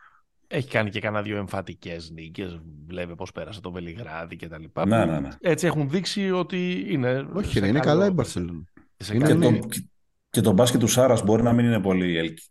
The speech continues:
Speaker 2: ελκυστικό, σε καμ-, ίσως και καθόλου, αλλά σε Final Four νομίζω ότι ίσως και να ταιριάζει περισσότερο από όλες τις ομάδες που παίζουν τώρα εκεί πέρα.
Speaker 1: Μμμ.
Speaker 2: Έτσι,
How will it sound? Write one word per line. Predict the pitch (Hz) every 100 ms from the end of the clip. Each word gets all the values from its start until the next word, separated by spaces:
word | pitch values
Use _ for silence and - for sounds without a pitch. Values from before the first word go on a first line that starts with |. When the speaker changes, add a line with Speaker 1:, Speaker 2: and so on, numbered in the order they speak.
| -
Speaker 2:
ελκυστικό, | 85 78 82 90 85 104
σε | 101
καμ-, | 90 87 - - - - - - 87
ίσως | 87 78
και |
καθόλου, | 90 78 90 110 135 - - - -
αλλά | 95 98
σε | 92 92 -
Final | 120 110 104
Four | 127 127 123 -
νομίζω | 98 101 110 117
ότι | 104 113
ίσως | 110 110 98 - -
και | 104
να | 98 101 95 92 95 95 _ _
ταιριάζει | 104 92 110 107
περισσότερο | 95 107 101
από | 95 107
όλες | 90
τις | 90
ομάδες | 80 78 78
που | 78 - -
παίζουν | 87 80 76
τώρα | 80 76
εκεί | 69
πέρα. | - 71 - - - - - -
Speaker 1:
Μμμ. | 98 101
Speaker 2:
Έτσι, | 82 80 71